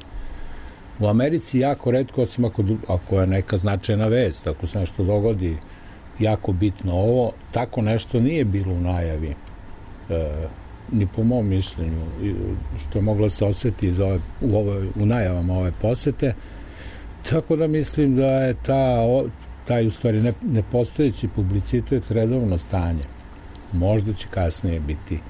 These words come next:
po nekog komentara ukoliko se nešto dogodilo i dogovorilo, a da mi ne znamo u ovom trenutku, a o-, trenutno su prilično protokolarne vesti i uglavnom verzije naših, iz naših izvora,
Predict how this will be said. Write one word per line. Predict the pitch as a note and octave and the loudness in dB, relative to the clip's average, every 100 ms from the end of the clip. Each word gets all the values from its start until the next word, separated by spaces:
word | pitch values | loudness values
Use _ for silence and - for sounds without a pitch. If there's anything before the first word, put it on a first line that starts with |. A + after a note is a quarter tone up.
| - - - | -16 -16 -6
po | G#2 G2 | 2 4
nekog | G#2+ G#2 G2+ - | 4 2 -2 -2
komentara | F2+ E2+ E2 D#2 F2+ G2+ A2 | 0 0 0 2 2 4 2
ukoliko | F2 - E2+ F2+ - G#2+ G2+ - - - - - - - - - - - - - | 0 0 0 0 2 2 0 -6 -14 -14 -14 -12 -12 -12 -12 -14 -16 -14 -14 -6
se | - G2 | 0 2
nešto | G#2 A2+ - A2 | 4 2 0 0
dogodilo | F#2 F#2 G#2 G#2 G#2+ A#2+ A2 | 2 2 4 2 4 4 4
i | F#2+ | 2
dogovorilo, | F#2+ F#2 F#2+ G2 G#2+ A#2 A2+ G2+ - - - - - | 2 2 4 4 4 4 4 2 -2 -10 -18 -18 -6
a | F2 | 0
da | F2+ G2+ | 2 4
mi | G#2+ | 4
ne | F#2+ G#2+ | 4 4
znamo | G2+ B2+ B2 | 4 4 4
u | A#2 A#2 | 4 4
ovom | A#2 | 2
trenutku, | A2 A2+ A2+ A2+ A2 - | 2 2 4 2 0 0
a | G#2+ G2+ G2+ | 2 4 4
o-, | G#2+ G2+ - - - - | 4 2 -4 -16 -16 -4
trenutno | A2+ A2+ A#2+ - A2 | 0 2 2 0 -2
su | - | -2
prilično | G2+ C3 B2 - A2+ | -2 0 0 -2 -2
protokolarne | B2 A2+ G#2+ - F#2+ F#2+ F#2+ | 0 0 -2 0 0 2 2
vesti | F#2 A#2 A#2 - A#2+ C3+ F3 | 2 2 0 0 0 2 2
i | C#3+ | 2
uglavnom | A2+ A2 B2+ C3+ A#2 | 2 2 4 4 4
verzije | G#2+ A2 G#2+ A#2 | 4 2 0 2
naših, | G2 G2 F#2+ - F2+ - - - - - | 2 2 2 0 -2 -2 -12 -16 -18 -2
iz | A#2 G#2 | 2 4
naših | A2 - F#2 | 2 0 0
izvora, | F#2+ E2+ E2+ E2+ | 0 0 0 -2